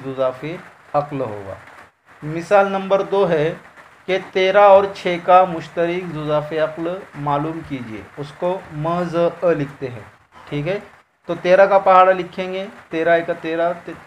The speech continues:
छब्बीस, उनचालीस, बावन, पैंसठ, अठहत्तर, इक्यानवे, एक सौ चार, एक सौ सत्रह और एक सौ तीस। इसी तरह छः का पहाड़ा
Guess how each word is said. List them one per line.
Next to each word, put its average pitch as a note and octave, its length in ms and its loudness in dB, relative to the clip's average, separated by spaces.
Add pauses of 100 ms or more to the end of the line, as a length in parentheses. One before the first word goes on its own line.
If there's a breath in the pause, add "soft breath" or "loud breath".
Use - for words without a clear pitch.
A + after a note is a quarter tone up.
छब्बीस, D#3+ 520 -6
उनचालीस, D#3 600 -4
बावन, D3 580 -2
पैंसठ, C#3+ 440 -8
अठहत्तर, D3 520 -6
इक्यानवे, D3 560 -8
एक C#3 80 -12
सौ C#3+ 160 -10
चार, D#3 280 -4
एक C#3 180 -8
सौ D3 160 -16
सत्रह D3 360 -6
और E3 160 -2
एक E3+ 140 -10
सौ D3+ 140 -14
तीस। - 920 -20
इसी F#3 220 -4
तरह G3 260 6
छः F#3+ 220 -4
का F#3+ 140 4
पहाड़ा F#3 500 6